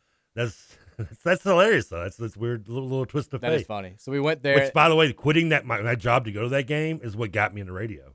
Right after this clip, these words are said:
Speaker 2: Nice.
Speaker 1: 'Cause when I got back, I didn't have a job, so I just sent a message to John Renshaw asking if he needed an intern. And the rest is seventeen, fifteen years later history.
Speaker 2: This is how you got here.
Speaker 1: Yeah, that's how I got here.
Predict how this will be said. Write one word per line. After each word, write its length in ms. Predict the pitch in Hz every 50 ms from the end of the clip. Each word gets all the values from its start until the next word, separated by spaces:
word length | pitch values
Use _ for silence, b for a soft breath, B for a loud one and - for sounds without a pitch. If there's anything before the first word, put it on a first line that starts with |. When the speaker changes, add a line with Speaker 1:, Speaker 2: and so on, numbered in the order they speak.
| _ _ -
Speaker 2:
Nice. 460 | - 165 277 392 202 - - - _ -
Speaker 1:
'Cause 160 | 131 123 117
when 120 | 127 131
I 80 | 131 127
got 200 | 127 - 123 90
back, 220 | 123 123 147 165
I 60 | - 127
didn't 60 | 117
have 100 | 123 120
a 40 | 113
job, 240 | - 131 127 143 -
so 100 | - 110
I 40 | 104
just 200 | 104 98 - -
sent 180 | 135 127 -
a 40 | 117
message 460 | 113 113 120 113 - 120 107 - - -
to 160 | 117 110 104
John 240 | 90 101 113 107 110
Renshaw 400 | 107 127 143 - - 101 90 92
asking 240 | 104 - - 110 104
if 40 | 95
he 60 | 107
needed 160 | 104 101 98
an 60 | 101 117
intern. 460 | 147 147 - 113 98 101 104 104 101 _ _ _ _ _ _ _ _ _ _ _ _ _
And 80 | - 95
the 60 | 98
rest 340 | 98 110 104 - _ _ 113
is 140 | 117 107 -
seventeen, 720 | - - - 127 120 120 123 117 - 127 131 131 127 123
fifteen 260 | - 143 123 - 135
years 180 | 135 139 139 120
later 220 | 135 143 135 131
history. 380 | 131 156 151 - - 110 92 85
Speaker 2:
This 120 | - 101
is 60 | 101 98
how 80 | 110
you 160 | 113 113 117
got 120 | 120 135 147
here. 200 | 139 110 101 - -
Speaker 1:
Yeah, 240 | 104 120 139 139 107 - -
that's 140 | 92 - -
how 100 | 107 107
I 60 | 110
got 160 | 110 123 135
here. 140 | 131 110 92